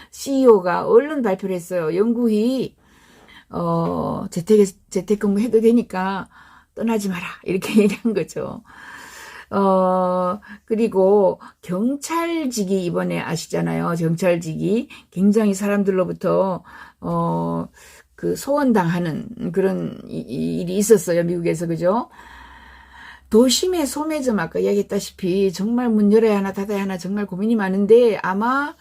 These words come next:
서서히 도심의 가게들이, 아, 가게가 장사가 안 됩니다. 왜냐하면 사무실이 있고 사람들이 왔다 갔다 했어야 되는데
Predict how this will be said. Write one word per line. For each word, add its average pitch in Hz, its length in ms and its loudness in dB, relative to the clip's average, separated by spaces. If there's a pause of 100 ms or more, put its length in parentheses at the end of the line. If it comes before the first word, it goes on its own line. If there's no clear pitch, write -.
(420)
서서히 247 680 2
도심의 196 800 -4 (320)
가게들이, 185 1040 2 (380)
아, 180 180 -4
가게가 233 320 -4
장사가 208 360 -2
안 170 100 -2
됩니다. 214 300 -2
왜냐하면 208 360 2
사무실이 240 560 -6
있고 180 500 0
사람들이 240 380 0
왔다 196 240 -2
갔다 196 220 -6
했어야 214 280 -2
되는데 170 380 -4